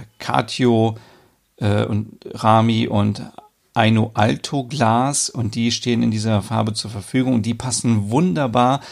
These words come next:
zu diesem Olva, ähm, Geschirr von Marimekko. Und, ähm,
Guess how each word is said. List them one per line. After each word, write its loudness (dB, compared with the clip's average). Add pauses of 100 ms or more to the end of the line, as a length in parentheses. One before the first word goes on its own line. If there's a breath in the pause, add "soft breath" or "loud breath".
(340 loud breath)
zu 2
diesem 2
Olva, 4
ähm, 0
Geschirr -2
von 0
Marimekko. 0
Und, -4
ähm, -4